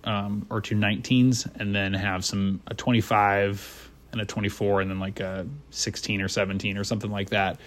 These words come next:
So very approachable days. And we were ready. We kind of started slow 'cause we knew that the first two days were gonna be the hardest with Whitecap and some of the mountains in the first forty miles.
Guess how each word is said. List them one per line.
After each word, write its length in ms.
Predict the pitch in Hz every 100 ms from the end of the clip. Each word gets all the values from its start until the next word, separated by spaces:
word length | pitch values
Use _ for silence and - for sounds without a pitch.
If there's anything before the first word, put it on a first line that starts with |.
| - - - - -
So 160 | -
very 300 | 127 143 143
approachable 500 | 135 131 127 - 120
days. 460 | 113 117 113 110 - - - _ _ - - - - -
And 120 | 127
we 280 | 135 131 123
were 160 | 113
ready. 320 | 110 117 110 107
We 180 | 120 113
kind 160 | 139
of 100 | 110
started 380 | - 123 113 101
slow 280 | - 107 98
'cause 160 | 101 104
we 40 |
knew 140 | 104
that 100 | 104
the 60 | 110
first 300 | - 101 -
two 160 | - 101
days 260 | 95 95
were 100 | 101
gonna 120 | 98
be 100 | 95
the 160 | 95 104
hardest 560 | 104 101 98 101 - 107
with 180 | 101
Whitecap 600 | 107 95 - 104 95 95
and 160 | - 95
some 160 | - 95
of 60 |
the 120 | 95
mountains 440 | 95 98 101 98 101
in 100 | 95
the 60 |
first 280 | 92 101 92
forty 300 | - 98 98
miles. 500 | 104 107 113 120 -